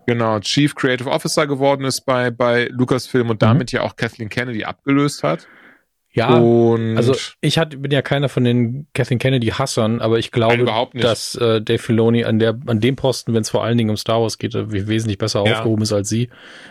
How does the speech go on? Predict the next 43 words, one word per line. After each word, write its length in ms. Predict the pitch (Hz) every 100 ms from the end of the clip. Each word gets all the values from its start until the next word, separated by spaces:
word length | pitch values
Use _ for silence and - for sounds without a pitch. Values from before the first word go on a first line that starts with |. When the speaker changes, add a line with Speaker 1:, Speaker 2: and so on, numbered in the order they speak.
| -
Speaker 2:
Vor 140 | - 117
allen 80 |
Dingen 340 | 127 123 123 - _ _ _ _ _ _ _ -
ist 220 | 175 -
es, 100 | 143
sie 280 | 147 123 127
hat 80 | 151
ja 80 |
vorher 360 | 135 143 131 120
jedes 400 | 110 117 147 180
Franchise 1000 | - - - 127 123 - 127 127 120 127
so 340 | 120 120 120 113 _ - _ - _
von 320 | - - 131
oben 420 | - 127 147 127
zumindest 600 | 120 120 110 107 110 - _
betreut. 540 | 117 - - 107 107
Ich 80 | -
glaube 260 | 123 117
nicht, 160 | 113 110
dass 120 | 110
das 160 | 107 -
der 140 | 107
beste, 680 | 98 107 - - 107 101 107 -
die 40 |
beste 260 | 107 - -
Entscheidung 500 | - - 120 117 95
ist, 160 | -
einer 160 | 104 104
Person 480 | - 101 101 101 104
so 140 | 107
viele 200 | - 101
Projekte 440 | 101 101 104 - 113
Speaker 1:
Nein, 240 | 117 107 - - -
glaub 180 | - 104
ich 80 | 101
auch 40 |
Speaker 2:
quasi, 100 | 92
Speaker 1:
nicht, 160 | 95 -
Speaker 2:
äh, 60 | 104
Speaker 1:
ne? 60 |
Speaker 2:
zu 140 | 95 98
geben. 420 | 101 101 107 117 - - - - - _ _
Ähm, 540 | 104 101 101 98 104